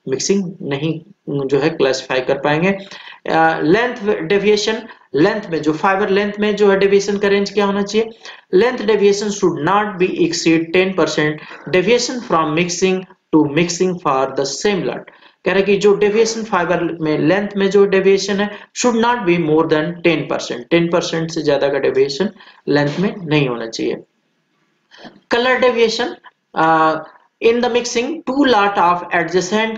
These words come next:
color can be mixed। जो same near about जो है, कलर हमारा सेम हो, उसकी हम मिक्सिंग करते हैं। Mixed such as white and light spotted or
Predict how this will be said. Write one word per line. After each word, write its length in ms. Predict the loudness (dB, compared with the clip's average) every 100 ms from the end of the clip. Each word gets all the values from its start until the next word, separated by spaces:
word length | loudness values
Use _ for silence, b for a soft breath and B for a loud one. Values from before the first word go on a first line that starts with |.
| -2
color 280 | 2 2 0 B B -4
can 200 | -2 0
be 100 | -2 2
mixed। 460 | 0 0 -8 -14 _
जो 280 | 0 2 2
same 440 | 0 0 0 2
near 240 | 0 2 2
about 260 | 2 2 0
जो 180 | 0
है, 100 | 0 0 0
कलर 220 | 2 2
हमारा 240 | 0 0 0
सेम 260 | 0 -2
हो, 100 | 0
उसकी 340 | -2 -6 0 0
हम 100 | 2
मिक्सिंग 360 | 0 0 0
करते 240 | 0 0 0
हैं। 200 | 0 B B B B -2
Mixed 240 | -2 -2 -10 B B -2
such 180 | 0 2
as 120 | 2 0
white 380 | 0 2 0
and 320 | -2 -2 -2 0 0
light 300 | 0 0 -4 -4
spotted 380 | -2 0 0 -2 0
or 180 | 0 2